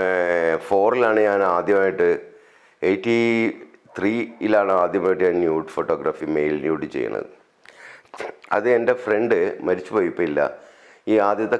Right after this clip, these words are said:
കാശി ആർട്ട് കഫേയുടെ മുതലാളി അനൂപുണ്ട്, അവനാണ്, അവനായിരുന്നു എൻ്റെ മോഡൽ ആ സമയത്ത്. അപ്പം അവനെ വെച്ചിട്ടാണ് ഞാൻ ആദ്യമായിട്ട് ഈ ന്യൂഡ്, മെയിൽ ന്യൂഡ് എന്നുണ്ടെങ്കിൽ അതൊരു ശരിക്കും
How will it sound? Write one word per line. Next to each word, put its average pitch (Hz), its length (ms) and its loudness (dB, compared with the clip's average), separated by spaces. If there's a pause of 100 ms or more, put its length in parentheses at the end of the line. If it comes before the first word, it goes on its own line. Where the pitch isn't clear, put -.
കാശി 104 400 2
ആർട്ട് 101 320 0
കഫേയുടെ 98 720 2
മുതലാളി 87 500 2
അനൂപുണ്ട്, 80 580 0 (680)
അവനാണ്, 151 460 2
അവനായിരുന്നു 131 640 2
എൻ്റെ 113 140 0
മോഡൽ 78 480 0 (580)
ആ 80 40 0
സമയത്ത്. - 640 -8 (800)
അപ്പം - 180 0
അവനെ 135 220 4
വെച്ചിട്ടാണ് 160 380 4
ഞാൻ 147 200 4
ആദ്യമായിട്ട് 120 480 4
ഈ 117 160 4
ന്യൂഡ്, 101 480 4 (760)
മെയിൽ 90 240 2 (140)
ന്യൂഡ് 82 320 2 (800)
എന്നുണ്ടെങ്കിൽ 156 360 4
അതൊരു 190 320 6 (720)
ശരിക്കും 160 460 2